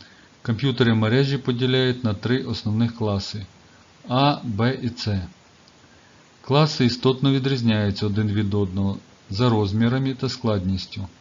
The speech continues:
Вони визначають, скільки біт в I P-адресі відводиться під номер мережі та скільки під номер вузла. Один і той же фізичний пристрій, комп'ютер, може мати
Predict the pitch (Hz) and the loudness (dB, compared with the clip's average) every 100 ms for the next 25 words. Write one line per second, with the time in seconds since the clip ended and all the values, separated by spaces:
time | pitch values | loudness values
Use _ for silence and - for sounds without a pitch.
0 | _ _ - - - - _ 110 139 147 | _ _ -20 -20 -20 -20 _ 2 6 6
1 | 127 113 113 - 107 98 - 143 131 120 | 6 4 0 0 -2 -2 -4 -2 -2 0
2 | 110 95 107 113 - - 120 120 131 131 | -2 0 -2 -2 -14 -2 0 0 0 0
3 | 123 135 123 - 131 117 110 104 123 131 | 2 0 0 -4 -4 -4 -4 0 0 0
4 | 123 131 123 107 107 120 123 117 117 101 | -2 -4 -4 -2 2 2 2 2 0 0
5 | 90 87 92 _ _ _ - _ _ - | -2 -6 -12 _ _ _ -20 _ _ -20
6 | _ - - - - - - - - - | _ -20 -20 -20 -20 -20 -20 -20 -20 -20
7 | - - 110 - 156 147 - 127 117 104 | -20 -2 0 2 4 4 4 0 0 4
8 | 120 123 120 120 101 98 87 - _ - | 4 6 2 0 -2 -4 -6 -14 _ -20
9 | - _ _ - 117 147 135 127 131 110 | -20 _ _ -4 0 4 4 4 2 4
10 | 110 101 117 113 107 - 101 101 110 107 | 2 0 0 0 -2 -2 -4 -2 -2 -2
11 | - 135 131 135 120 143 131 139 131 - | -4 -6 -4 -6 -4 -6 -2 -2 -4 -14
12 | - _ - _ _ - - _ _ _ | -20 _ -20 _ _ -20 -20 _ _ _
13 | 117 139 135 123 123 131 120 139 | 0 2 4 4 4 2 -2 -6